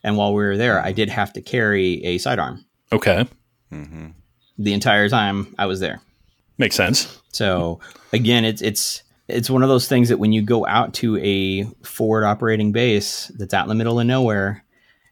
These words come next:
Speaker 1: and while, while I was
Speaker 2: Like,
Speaker 1: there,
Speaker 2: the reality of it
Speaker 1: we
Speaker 2: sets
Speaker 1: did
Speaker 2: in,
Speaker 1: get
Speaker 2: like,
Speaker 1: some
Speaker 2: "Oh, wait,
Speaker 1: incoming
Speaker 2: I'm in the
Speaker 1: fire.
Speaker 2: military. <laughs>
Speaker 1: Oh,
Speaker 2: Yeah, I'm
Speaker 1: oh,
Speaker 2: in the Air
Speaker 1: absolutely.
Speaker 2: Force. Oh, crap." Yeah.
Speaker 1: Uh, yeah.
Speaker 2: <laughs> Yeah.
Speaker 1: When there's
Speaker 2: Yeah.
Speaker 1: incoming fire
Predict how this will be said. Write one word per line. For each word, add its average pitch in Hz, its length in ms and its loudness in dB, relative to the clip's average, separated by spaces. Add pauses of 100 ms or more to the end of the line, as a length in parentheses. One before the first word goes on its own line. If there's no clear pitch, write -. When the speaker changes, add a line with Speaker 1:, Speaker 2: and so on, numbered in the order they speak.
Speaker 1:
and 87 500 -4 (440)
while, 95 480 2 (100)
while 98 220 -4
I - 40 -6
was 107 140 -6
Speaker 2:
Like, 117 140 -2
Speaker 1:
there, 117 100 0
Speaker 2:
the 113 80 0
reality 120 400 0
of 117 160 0
it 117 40 2
Speaker 1:
we 110 40 0
Speaker 2:
sets 120 240 -2
Speaker 1:
did 143 120 0
Speaker 2:
in, 143 80 -2
Speaker 1:
get 135 40 0
Speaker 2:
like, 123 120 0
Speaker 1:
some 143 100 -2
Speaker 2:
"Oh, 135 60 2
wait, 143 180 2
Speaker 1:
incoming 127 240 0
Speaker 2:
I'm - 60 0
in 104 80 0
the - 20 0
Speaker 1:
fire. 139 80 2
Speaker 2:
military. 139 680 -2
<laughs> 226 100 0
Speaker 1:
Oh, 135 40 0
Speaker 2:
Yeah, 143 120 2
I'm 170 80 2
Speaker 1:
oh, - 20 2
Speaker 2:
in - 60 2
the - 40 0
Air - 120 0
Speaker 1:
absolutely. 175 340 0
Speaker 2:
Force. - 60 -8
Oh, 196 100 0
crap." - 540 -2
Yeah. - 280 0
Speaker 1:
Uh, - 140 0 (160)
yeah. 160 360 2 (340)
Speaker 2:
<laughs> - 340 -10
Yeah. 90 300 0 (840)
Speaker 1:
When 135 160 2
there's 160 160 4
Speaker 2:
Yeah. 135 100 4
Speaker 1:
incoming 170 260 2
fire 139 520 2